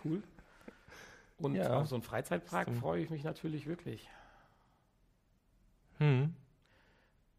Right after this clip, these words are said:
Speaker 1: Das
Speaker 2: Ja.
Speaker 1: wäre natürlich mal schön, wenn wir von jemandem
Speaker 2: Ja.
Speaker 1: hören würden,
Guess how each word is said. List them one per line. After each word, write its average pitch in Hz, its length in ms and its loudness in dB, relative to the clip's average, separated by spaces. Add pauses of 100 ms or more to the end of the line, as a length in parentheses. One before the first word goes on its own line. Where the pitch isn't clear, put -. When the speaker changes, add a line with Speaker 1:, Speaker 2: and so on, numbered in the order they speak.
(120)
Speaker 1:
Das 135 120 -12
Speaker 2:
Ja. 135 80 0
Speaker 1:
wäre 135 100 6
natürlich 180 320 0
mal 151 100 0
schön, 196 300 0
wenn 185 100 0
wir 165 100 2
von 151 160 -2
jemandem 160 460 -2
Speaker 2:
Ja. 135 60 -2
Speaker 1:
hören 196 400 0
würden, 196 360 -2